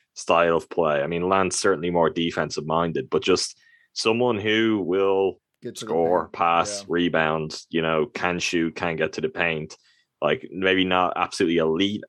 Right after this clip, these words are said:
Speaker 1: at any one of those things, but very well-rounded offensively.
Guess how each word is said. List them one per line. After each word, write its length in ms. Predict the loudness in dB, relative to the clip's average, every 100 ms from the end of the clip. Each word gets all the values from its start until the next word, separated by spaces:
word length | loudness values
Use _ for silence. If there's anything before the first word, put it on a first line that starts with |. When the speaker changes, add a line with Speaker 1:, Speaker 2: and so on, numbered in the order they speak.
| 0
Speaker 1:
at 100 | 0
any 300 | 0 0 2
one 180 | 2
of 80 | 2
those 240 | 2 0 0
things, 220 | -6 -2
but 160 | -4 -4
very 760 | -10 -8 -2 2 2 4 2 0
well-rounded 680 | 0 0 2 0 0 -2 -2
offensively. 760 | -2 -4 -6 -6 -10 -10 -10